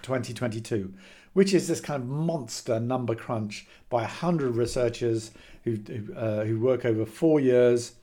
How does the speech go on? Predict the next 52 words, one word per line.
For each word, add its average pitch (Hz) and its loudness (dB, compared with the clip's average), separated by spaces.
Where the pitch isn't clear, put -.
all 165 8
over 123 8
the 110 -2
globe, 123 6
um, 123 0
and 127 -6
then 123 0
bring 147 2
it 131 0
all 113 2
together 107 0
once 113 -2
every 107 -2
four 101 -8
years. 92 -8
And 107 -8
this 117 -6
is, 95 -10
uh, 101 -12
this 123 -8
is 113 -4
a 104 -4
really 104 -4
good 92 -10
piece 98 -14
of 92 -12
work. 87 -16
Um, 110 -2
there's 113 0
a 107 0
lot 120 0
of 120 0
graphs 135 2
if 107 -12
you're 135 0
into 117 -6
graphs, 156 2
um, 123 2
and 117 -4
I'll 113 0
pull 127 0
out 113 4
some 110 -4
of 104 -2
the, 104 -6
the - -2
things 98 -4
that, 98 -10
that, 110 -8
that 107 -12
struck - -4
me. 143 -2